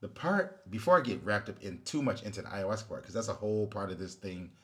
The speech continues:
by itself, uh, I will say a couple of things, then back out, and I'll talk more about ayahuasca later. Uh, the one thing about ayahuasca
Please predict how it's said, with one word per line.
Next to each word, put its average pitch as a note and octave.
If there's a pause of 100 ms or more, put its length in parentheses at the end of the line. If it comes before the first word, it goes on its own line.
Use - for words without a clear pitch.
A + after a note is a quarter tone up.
(140)
by D#2+
itself, - (560)
uh, F2 (380)
I G#2+
will C3
say B2
a -
couple C3+
of F#2+
things, D#2+
then E2
back F#2+
out, F#2
and F2+
I'll E2+
talk D#2+
more F2
about D#2
ayahuasca D#2+
later. C2 (2250)
Uh, G2+ (560)
the A2
one E3+
thing D#3
about G#2+
ayahuasca F#2+